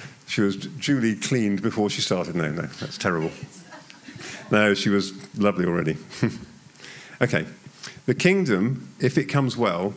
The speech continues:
includes all Christians and churches. This is not about threshold or threshold flags in each community.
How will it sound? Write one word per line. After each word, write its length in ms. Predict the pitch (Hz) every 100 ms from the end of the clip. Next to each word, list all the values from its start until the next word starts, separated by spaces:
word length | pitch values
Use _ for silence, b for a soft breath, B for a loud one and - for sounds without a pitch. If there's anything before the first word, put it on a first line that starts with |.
| - B B B
includes 580 | 123 117 135 127 - -
all 300 | 151 147 139
Christians 480 | 143 - - 113
and 100 | 107
churches. 460 | 104 113 92 - 73
This 160 | 104 -
is 140 | -
not 160 | 131 127
about 260 | 120 107
threshold 480 | - 117 - 120 117
or 140 | 98
threshold 440 | 95 123 113 113 104
flags 400 | - 110 107 -
in 60 |
each 180 | 104 107
community. 580 | - 107 107 98 110 107